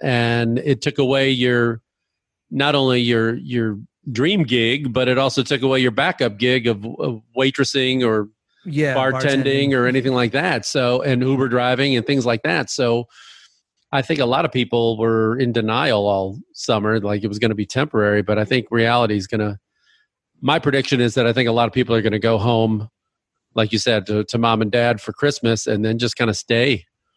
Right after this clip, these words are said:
Speaker 2: Yeah.
Speaker 1: And just kinda ride it out and go, "Well, you know what? We'll sit here and lick our wounds until
Speaker 2: Yeah.
Speaker 1: something turns around," because, and then maybe come back or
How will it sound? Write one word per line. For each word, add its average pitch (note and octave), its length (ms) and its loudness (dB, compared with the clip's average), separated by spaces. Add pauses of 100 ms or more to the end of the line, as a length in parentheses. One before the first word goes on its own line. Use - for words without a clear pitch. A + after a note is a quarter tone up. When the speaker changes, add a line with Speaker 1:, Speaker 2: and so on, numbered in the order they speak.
(160)
Speaker 2:
Yeah. D3 280 -2 (200)
Speaker 1:
And A#2+ 260 2
just A#2 200 0
kinda B2 200 0
ride A#2+ 280 2
it A#2 80 2
out C3 140 0
and A#2+ 100 -4
go, A#2 140 2
"Well, B2 400 -2 (160)
you C#3 180 0
know A#2+ 160 2
what? C3 320 0
We'll A#2 120 -4
sit B2 200 -4
here B2+ 140 2
and A#2 100 2
lick B2+ 140 0
our A2+ 140 2
wounds B2+ 420 0
until A2 560 -4 (720)
Speaker 2:
Yeah. D3 180 -6
Speaker 1:
something C3+ 260 0
turns C3 320 0
around," B2 520 0
because, A#2+ 380 0
and A#2+ 160 0
then A#2+ 240 2
maybe B2+ 240 2
come B2+ 240 0
back C3+ 340 0
or C3+ 380 0